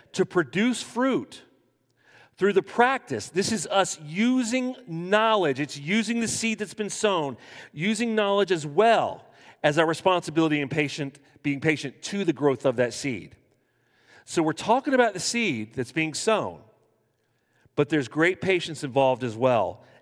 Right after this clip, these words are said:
as our responsibility to practice it. Now, our part today is gonna be identified by the function of a lamp. The function.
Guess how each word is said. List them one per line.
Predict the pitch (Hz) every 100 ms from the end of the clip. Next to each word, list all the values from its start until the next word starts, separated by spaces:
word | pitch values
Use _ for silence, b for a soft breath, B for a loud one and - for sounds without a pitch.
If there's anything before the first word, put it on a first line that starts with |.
| -
as | 120
our | 127
responsibility | 113 - 120 113 117 113
to | 110 117
practice | - 127 113 - 92
it. | 92
Now, | 123 165 135 - B B B
our | 156 202 254
part | - 254 254 202 131 -
today | 156 135 123 117 131 160 B B
is | - 156
gonna | 180 175
be | 175
identified | 165 135 202 247 - 143 127 139 135 B -
by | 160 160
the | 160 160
function | - - 208 208 - - - 165 113 87 92 -
of | 127
a |
lamp. | 123 127 117 82 - - _ _ _ _ _ _ _ _ _ _ _
The | 143
function. | - 202 196 156 - 82